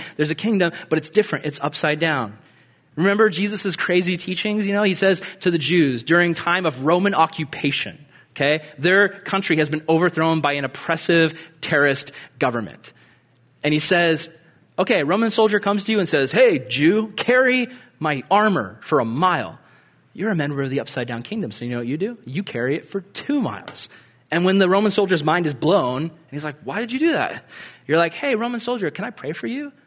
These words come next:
Do you have any prayer requests? 'Cause, you know, love your enemies, pray for those who persecute you." And when the Roman's like, "You're insane," and slaps you in the face, you're like, "Whoa, it looks like you're really struggling today. You've got some anger, you know, why, here's the other cheek i-, if you want."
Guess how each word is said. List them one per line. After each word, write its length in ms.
Do 100
you 40
have 60
any 80
prayer 240
requests? 380
'Cause, 300
you 80
know, 60
love 200
your 100
enemies, 300
pray 220
for 120
those 140
who 60
persecute 380
you." 220
And 80
when 80
the 80
Roman's 340
like, 200
"You're 100
insane," 320
and 80
slaps 340
you 60
in 80
the 40
face, 280
you're 80
like, 160
"Whoa, 480
it 160
looks 340
like 140
you're 120
really 540
struggling 500
today. 240
You've 220
got 220
some 220
anger, 380
you 160
know, 200
why, 200
here's 280
the 120
other 120
cheek 540
i-, 60
if 240
you 80
want." 200